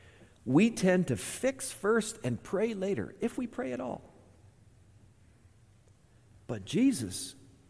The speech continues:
prayed first and then let his Father guide him to a solution. Ora, then labora. Prayer, then work. That's the way, beloved.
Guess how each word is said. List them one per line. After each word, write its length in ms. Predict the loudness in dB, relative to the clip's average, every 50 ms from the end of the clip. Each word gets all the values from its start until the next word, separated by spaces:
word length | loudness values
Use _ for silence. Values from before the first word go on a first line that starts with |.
| _ -20 -20 -20 -20 -18
prayed 380 | -12 -6 -4 -2 -2 -2 -4 -6
first 500 | -6 -8 -8 -8 -8 -12 -16 -18 -20 -20 -20 -20 -20 -20 -20 -20 -20 -20 -20 -20 _ _ -20 -20 -20 -20 -20 -20 _ _ -20 -20 -20 -20 -20 -20 -20 2 4
and 160 | 6 8 10
then 220 | 10 10 10 10
let 120 | 8 8 6
his 200 | 4 2 0 -4
Father 440 | 0 2 2 2 4 4 2 2
guide 380 | 2 4 4 6 6 6 6 4
him 400 | 4 4 4 4 2 0 -2 -4 -8 -16 -18 -14
to 340 | -4 0 2 2 2 2 2
a 80 | 0 0
solution. 720 | 0 -2 -6 -4 0 2 2 0 0 -2 -8 -10 -10 -12 -18 -20 -20 -20 -20 -20 -20 -20 -20 -20 -20 _ -20 -20 -4 0
Ora, 460 | 4 6 6 6 6 6 4 4 0 -6 -12 -8
then 520 | -6 0 6 8 8 10 10 8 6 4 2 0
labora. 640 | 2 2 4 4 2 2 2 4 2 2 0 -4 -8 -12 -16 -20 -20 -20 -20 -20 -20 _ -20 -20 -20
Prayer, 680 | -20 -16 -8 -4 -2 0 2 2 2 2 0 -2 -4 -8 -14 -20 -18 -12
then 420 | -6 -2 0 0 0 0 -2 -2
work. 380 | -2 -2 -2 -4 -4 -6 -12 -8 -4
That's 300 | -4 -4 -4 -4 -6 -6
the 140 | -4 -4 -2
way, 480 | -2 -2 -2 -2 -4 -4 -6 -10 -14 -14 -12
beloved. 440 | -10 -10 -10 -10 -12 -14 -18 -20